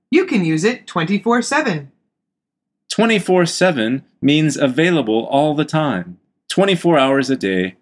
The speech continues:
Speaker 2: seven days a week. Continuing education.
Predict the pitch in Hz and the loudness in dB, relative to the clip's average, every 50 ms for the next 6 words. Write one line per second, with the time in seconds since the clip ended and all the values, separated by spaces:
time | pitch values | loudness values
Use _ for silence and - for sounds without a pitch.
0 | _ _ _ - - - 160 160 156 160 151 123 95 95 95 101 98 117 123 123 | _ _ _ -8 -2 0 0 0 2 0 0 0 0 0 0 0 -2 0 0 2
1 | 135 135 104 87 - _ _ _ _ _ _ _ _ _ _ _ _ _ _ _ | 2 2 0 -2 -6 _ _ _ _ _ _ _ _ _ _ _ _ _ _ _
2 | _ _ _ _ _ _ _ _ _ _ _ _ - - 165 165 165 - 208 208 | _ _ _ _ _ _ _ _ _ _ _ _ -2 0 0 2 2 0 0 0
3 | 208 208 202 202 202 190 - 143 151 143 131 151 139 - 151 147 143 135 - - | 0 0 0 0 0 0 0 0 0 0 0 -2 -2 0 -2 -2 -2 -2 -4 -6
4 | 92 87 85 87 | -6 -6 -6 -8